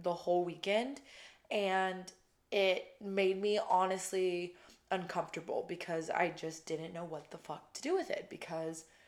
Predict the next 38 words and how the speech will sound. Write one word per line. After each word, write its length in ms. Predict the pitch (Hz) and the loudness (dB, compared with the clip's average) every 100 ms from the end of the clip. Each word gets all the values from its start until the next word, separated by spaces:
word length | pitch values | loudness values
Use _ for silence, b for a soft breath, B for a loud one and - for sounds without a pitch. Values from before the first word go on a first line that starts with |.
| b b b b _ | b b b b _
I 360 | - 165 165 185 | -8 -4 -4 -2
don't 400 | 165 151 165 - | -4 -4 -6 -8
trust 540 | - 170 160 190 - - - | -6 -2 -2 -4 -8 -12 -12
nice 560 | 160 156 143 160 - - - _ | -10 -4 -4 -4 -8 -12 -20 _
guys. 720 | 370 440 480 202 - - - b b b | 10 12 12 10 6 -2 -10 b b b
So 220 | - 202 | 0 2
long 320 | 196 277 415 | 8 8 8
story 220 | 370 339 320 | 6 4 4
short, 420 | 202 175 170 - _ _ _ _ _ - - 170 | 2 2 0 -6 _ _ _ _ _ -18 -16 2
that 280 | 214 269 254 | 6 8 8
is 160 | 254 | 8
what 140 | 202 196 | 6 2
has 140 | 190 | 0
prompted 600 | - 170 170 170 165 165 b b - | 0 2 2 0 0 -2 b b -18
this 380 | 170 214 208 - | 4 6 6 2
week's 240 | 175 - | 0 2
episode, 560 | 170 170 170 165 156 156 | 0 0 -2 -2 -2 4
just 240 | 226 226 | 4 4
to 80 | 190 | 0
catch 320 | 180 165 160 | 2 2 2
you 40 | 160 | 0
guys 280 | 156 156 | 0 0
up, 280 | 160 156 156 B B B | 0 0 -2 B B B
'cause 240 | - 165 - _ - | -14 -12 -14 _ 0
I 280 | 165 175 175 | 6 6 6
was 140 | 170 | 6
editing 400 | 214 240 233 233 | 8 8 8 4
and 80 | 220 | 4
I 40 | 180 | 2
was 100 | 180 | 2
taking 160 | 175 | -2
shit 160 | 170 - | -4 0
out, 340 | 185 202 202 196 | 6 8 6 4
whatever. 400 | 185 185 180 180 | 4 6 4 2
Long 220 | 180 214 | 2 2
story 200 | 240 220 | 2 2
fucking 320 | 220 202 196 | 2 -2 -4
short. 360 | - 170 165 | -2 0 0